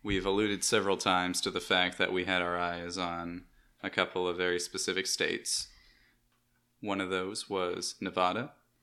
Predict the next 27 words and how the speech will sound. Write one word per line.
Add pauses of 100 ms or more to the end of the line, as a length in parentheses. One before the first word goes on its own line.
(180)
which
Biden
was
leading
in, (100)
but
that
was
very,
very
close. (760)
Another
was
Georgia,
which
started
out
looking
red,
but
slowly
started
to
shift
into
the
blue.